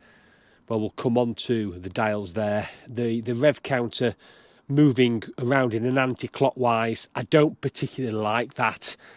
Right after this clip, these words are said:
And we'll briefly talk about the analog speedo, which is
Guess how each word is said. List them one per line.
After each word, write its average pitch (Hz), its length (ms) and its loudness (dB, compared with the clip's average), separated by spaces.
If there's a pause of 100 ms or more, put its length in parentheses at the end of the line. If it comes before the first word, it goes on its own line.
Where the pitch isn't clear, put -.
(340)
And 120 560 2 (140)
we'll 123 240 2 (160)
briefly 123 380 2
talk - 380 0
about 107 360 2 (360)
the 117 120 -2 (100)
analog 120 600 2 (100)
speedo, 107 580 2
which 110 280 -4
is 107 260 0